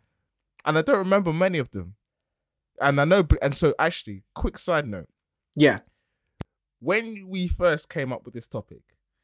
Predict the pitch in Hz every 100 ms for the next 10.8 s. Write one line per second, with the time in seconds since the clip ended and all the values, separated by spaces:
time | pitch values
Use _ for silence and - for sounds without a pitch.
0 | _ _ _ _ _ 151 156 165 - 147
1 | - 208 131 101 - 113 110 101 90 90
2 | _ _ _ - 123 143 196 151 139 127
3 | 120 113 - 131 113 110 107 120 113 107
4 | 104 98 _ _ _ 107 123 123 - 104
5 | - 175 165 147 113 - - _ _ _
6 | _ _ _ _ _ 120 123 123 107 -
7 | 139 117 117 113 117 107 113 151 139 135
8 | - - _ _ _ _ _ 107 107 104
9 | 135 127 156 151 160 143 139 143 147 139
10 | 131 143 135 131 151 156 -